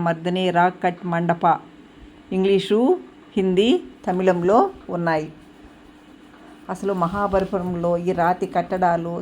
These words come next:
శిల్పాలు ఎంత చక్కగా ఉన్నాయో. చాలా అద్భుతమైన ప్రదేశాలండి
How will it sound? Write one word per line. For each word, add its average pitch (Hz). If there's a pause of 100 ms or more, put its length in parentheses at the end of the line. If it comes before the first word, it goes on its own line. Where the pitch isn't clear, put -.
శిల్పాలు 175
ఎంత 170 (140)
చక్కగా 180 (680)
ఉన్నాయో. 175 (1040)
చాలా 185
అద్భుతమైన 185 (440)
ప్రదేశాలండి 170